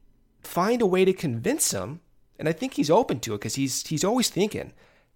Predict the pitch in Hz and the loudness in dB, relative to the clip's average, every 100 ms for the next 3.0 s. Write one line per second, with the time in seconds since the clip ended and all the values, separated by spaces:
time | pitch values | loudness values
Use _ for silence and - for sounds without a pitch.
0 | _ - _ - 151 131 254 - 107 92 | _ -20 _ 0 2 2 2 0 -4 -6
1 | - _ _ 147 170 202 240 143 170 151 | -10 _ _ -4 0 4 4 4 4 2
2 | 165 208 165 175 170 180 156 262 330 - | 0 -2 0 0 2 2 2 0 -4 -6